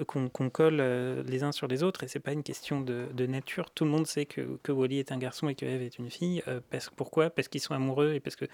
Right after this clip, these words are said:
ils sont, parce que tout le monde présume que tout le monde est hétéro et parce que tout le monde,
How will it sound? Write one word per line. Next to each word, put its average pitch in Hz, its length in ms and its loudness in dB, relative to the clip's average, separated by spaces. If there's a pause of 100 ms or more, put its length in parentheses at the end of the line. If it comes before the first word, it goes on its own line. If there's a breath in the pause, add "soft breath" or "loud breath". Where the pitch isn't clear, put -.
(360 loud breath)
ils 135 80 -4
sont, 143 220 -2
parce 135 160 0
que 139 100 -4
tout 139 100 -4
le 135 60 2
monde 135 100 2
présume 135 280 -2
que 135 80 0
tout 131 120 -6
le 127 60 0
monde 135 140 0
est 123 80 4
hétéro 139 360 2
et 151 60 0
parce - 260 -8
que 143 100 0
tout 135 180 -4
le 131 40 -2
monde, 135 320 -4